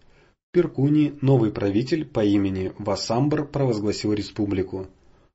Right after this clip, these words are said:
Ну, вы все это знаете. «Ну а как насчет этого замечания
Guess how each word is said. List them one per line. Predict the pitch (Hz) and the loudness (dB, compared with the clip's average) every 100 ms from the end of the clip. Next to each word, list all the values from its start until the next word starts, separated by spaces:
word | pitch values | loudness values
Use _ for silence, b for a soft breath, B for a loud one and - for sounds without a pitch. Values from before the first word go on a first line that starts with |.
| _ _ - | _ _ -6
Ну, | 156 185 | -2 -2
вы | 117 127 110 | 2 2 2
все | - 107 | 0 -2
это | 95 92 | -2 -2
знаете. | 87 87 85 85 - - - _ _ _ _ _ _ _ | -4 -4 -4 -6 -10 -14 -16 _ _ _ _ _ _ _
«Ну | - 120 | -2 0
а | 135 | 2
как | 151 - | 0 0
насчет | 117 - 139 | -2 0 -2
этого | 110 98 90 | -2 -4 -4
замечания | 82 95 107 113 143 101 87 | -6 -4 -2 0 0 -2 -2